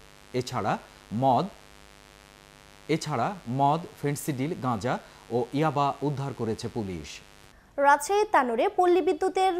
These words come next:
Speaker 2: খুঁটি পড়ে সাহেবজান নামের এক ব্যক্তির মৃত্যু হয়েছে। সোমবার দুপুর একটার দিকে উপজেলার মুন্ডুমালা পৌর এলাকার মাহালির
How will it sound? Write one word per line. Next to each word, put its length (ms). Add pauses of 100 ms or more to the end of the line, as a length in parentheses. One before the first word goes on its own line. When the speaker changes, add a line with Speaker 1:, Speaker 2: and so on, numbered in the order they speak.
(200)
Speaker 2:
খুঁটি 300
পড়ে 160 (120)
সাহেবজান 520
নামের 240 (120)
এক 80 (100)
ব্যক্তির 380
মৃত্যু 340
হয়েছে। 320 (520)
সোমবার 400 (100)
দুপুর 240 (120)
একটার 280
দিকে 180 (200)
উপজেলার 560
মুন্ডুমালা 560
পৌর 180 (160)
এলাকার 280 (140)
মাহালির 400